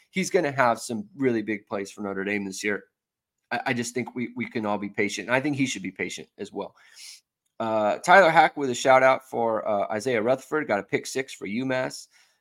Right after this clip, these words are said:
uh, yesterday. So, um, uh, good for him. Good, good job by him. Um, um, Able Gaming, uh, no,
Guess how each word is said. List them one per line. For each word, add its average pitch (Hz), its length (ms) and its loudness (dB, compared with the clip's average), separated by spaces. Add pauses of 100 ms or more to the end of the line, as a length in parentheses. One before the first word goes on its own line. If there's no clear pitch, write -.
(120)
uh, 113 120 4
yesterday. 110 480 -4
So, 101 440 -4
um, 92 380 -6 (1800)
uh, 98 520 -2 (580)
good 135 120 4
for 180 140 0
him. 185 220 0 (160)
Good, 131 240 -6
good 143 160 0
job 139 180 4
by 135 140 2
him. 135 220 -4 (420)
Um, 101 520 2 (1160)
um, 95 500 -6 (140)
Able 131 240 2
Gaming, 143 580 2
uh, 107 520 0 (680)
no, 135 400 2